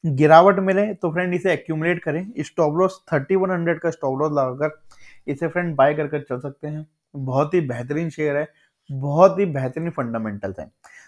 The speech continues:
तो thank you friend for watching this video till the end। अगर आपको हमारा वीडियो पसंद आया तो फ्रेंड, कमेंट बॉक्स में कमेंट करके जरूर बताइए और फ्रेंड, हमारे चैनल को भी सब्सक्राइब कर दीजिए और टीसीएस के शेयर आपके पास पहले से पड़े हों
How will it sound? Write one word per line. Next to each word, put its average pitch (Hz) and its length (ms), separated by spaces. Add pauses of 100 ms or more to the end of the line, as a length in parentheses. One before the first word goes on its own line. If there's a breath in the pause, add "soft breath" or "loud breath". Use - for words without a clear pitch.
(120)
तो 190 80
thank 202 180
you 220 120
friend 208 220
for 208 120
watching 165 360
this 160 140
video 156 240
till 156 200
the 139 140
end। 135 100 (260)
अगर 147 220
आपको 160 240
हमारा 156 200
वीडियो 143 320
पसंद 156 360
आया 139 140
तो 139 120
फ्रेंड, 151 220
कमेंट 147 240
बॉक्स 143 200
में 147 100
कमेंट 127 260
करके 120 200
जरूर 123 360
बताइए 131 300 (500 loud breath)
और 143 100
फ्रेंड, 147 180
हमारे 131 260
चैनल 135 280
को 139 140
भी 139 80
सब्सक्राइब 127 460
कर 131 140
दीजिए 120 300 (360 soft breath)
और 139 180
टीसीएस 170 380
के 170 120
शेयर 156 220
आपके 135 300
पास 147 180
पहले 135 380
से 175 100
पड़े 160 240
हों 160 100